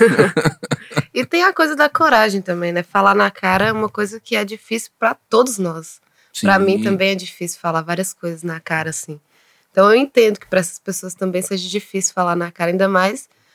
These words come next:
Speaker 1: pelo nível das coisas que elas falam, né? Que não é, tipo assim, a, às vezes a galera fala, "Ah, tá achando ruim porque a gente não gostou da sua voz?" Não é porque não gostou da minha voz. Se você não é uma pessoa que me atacou na internet,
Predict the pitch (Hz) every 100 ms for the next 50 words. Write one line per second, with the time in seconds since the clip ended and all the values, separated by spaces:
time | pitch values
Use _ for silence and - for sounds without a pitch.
0 | _ - 190 214 226 202 214 220 208 202
1 | - 185 185 202 - 190 202 - - 180
2 | 175 160 165 165 175 165 165 185 175 _
3 | _ _ _ _ - 226 262 - 214 185
4 | - 185 - 190 202 202 202 196 196 -
5 | 196 185 202 196 180 - _ _ - 202
6 | 202 233 226 202 240 - 220 208 208 208
7 | 190 190 - 185 190 190 180 214 226 247
8 | 302 - 330 247 196 - 185 175 170 160
9 | 151 151 - _ _ - 196 208 269 294
10 | 240 202 190 - 185 - 175 - 185 185
11 | - 190 175 - 202 226 196 180 170 175
12 | 214 247 -